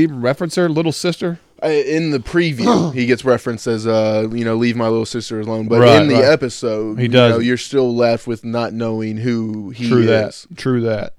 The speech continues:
Speaker 2: 'Cause,
Speaker 1: So,
Speaker 2: I mean,
Speaker 1: yeah.
Speaker 2: it was just so protective, and then the age gap wasn't really there for me
Speaker 1: Yeah,
Speaker 2: to
Speaker 1: it
Speaker 2: think
Speaker 1: wasn't,
Speaker 2: that.
Speaker 1: you know, but the,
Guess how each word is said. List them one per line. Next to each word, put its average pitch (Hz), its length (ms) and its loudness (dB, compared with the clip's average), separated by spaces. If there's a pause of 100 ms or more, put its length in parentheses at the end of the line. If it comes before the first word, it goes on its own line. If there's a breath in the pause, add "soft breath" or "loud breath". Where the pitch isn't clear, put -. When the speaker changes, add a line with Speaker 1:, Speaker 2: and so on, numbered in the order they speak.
(100)
Speaker 2:
'Cause, 120 160 2
Speaker 1:
So, 123 80 6
Speaker 2:
I - 20 4
mean, 120 60 2
Speaker 1:
yeah. 123 80 2
Speaker 2:
it - 20 6
was 120 100 2
just 127 200 -4
so 180 180 4
protective, 117 840 -2
and 110 260 -4
then 107 460 -4
the - 180 -4
age 127 320 0
gap 107 240 -4
wasn't 104 280 -8
really 107 200 -4
there 104 220 -6
for - 100 -10
me 151 80 0
Speaker 1:
Yeah, 156 60 4
Speaker 2:
to 151 80 6
Speaker 1:
it 147 60 6
Speaker 2:
think 147 80 2
Speaker 1:
wasn't, 139 300 2
Speaker 2:
that. 101 200 0
Speaker 1:
you 135 40 -2
know, 120 360 -2
but 127 180 -2
the, 120 300 -2